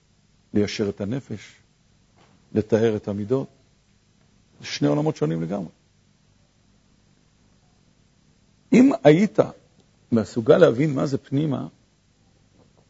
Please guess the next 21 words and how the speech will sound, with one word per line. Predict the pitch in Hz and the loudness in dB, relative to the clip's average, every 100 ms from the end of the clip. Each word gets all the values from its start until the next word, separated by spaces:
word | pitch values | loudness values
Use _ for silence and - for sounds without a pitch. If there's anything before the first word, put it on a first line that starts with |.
| _ _ _ | _ _ _
היית | - 143 | -2 2
מבין | 151 139 170 | 2 0 -2
שצניעות | - 139 - - 139 175 180 - _ _ _ _ _ | -2 -6 -6 -4 -2 2 2 0 _ _ _ _ _
לא | 139 156 | 0 0
מתחילה | 180 - 165 | 0 -2 -2
מהשאלה | 160 139 139 139 151 | -2 -2 -2 0 -2
אם | 139 | -4
יש | 123 | -6
מחיצה | 135 117 - | -10 -6 -4
או | |
אין | 143 | -4
מחיצה. | 80 - - _ _ _ _ _ _ _ _ _ _ _ _ _ _ _ _ _ _ _ _ | -8 -14 -20 _ _ _ _ _ _ _ _ _ _ _ _ _ _ _ _ _ _ _ _
צניעות | - 135 190 165 | -2 0 0 0
זאת | 170 160 | -2 -2
נאמנות | 151 151 147 147 190 202 _ _ _ _ _ - | -4 -4 -4 -4 -4 -8 _ _ _ _ _ 2
לעולם | 131 127 139 180 | 4 4 -2 -4
פנימי | - 139 123 151 | -4 -6 -4 -4
מוסרי. | 160 143 143 139 - _ _ _ _ _ _ _ _ _ _ _ _ _ _ _ _ _ _ - | -8 -8 -8 -8 -12 _ _ _ _ _ _ _ _ _ _ _ _ _ _ _ _ _ _ 4
איך, | 147 - | 4 6
אה, | 185 180 170 165 165 _ _ _ _ _ _ _ _ _ _ _ _ _ _ _ | 2 2 0 -4 -8 _ _ _ _ _ _ _ _ _ _ _ _ _ _ _
בועז | 104 127 - 180 208 180 - | -2 0 2 0 0 -4 -10